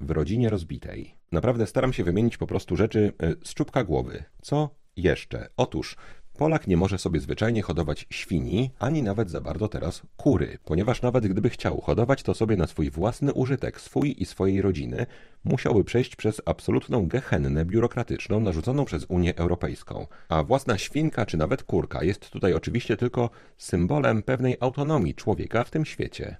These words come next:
Coraz więcej jest inwigilacji, coraz więcej jest bardzo męczącej biurokracji.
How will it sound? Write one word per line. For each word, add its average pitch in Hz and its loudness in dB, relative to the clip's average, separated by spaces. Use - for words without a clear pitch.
Coraz 135 2
więcej 104 2
jest 82 -2
inwigilacji, 117 0
coraz 78 0
więcej 117 2
jest - 0
bardzo 120 0
męczącej 90 0
biurokracji. 101 -2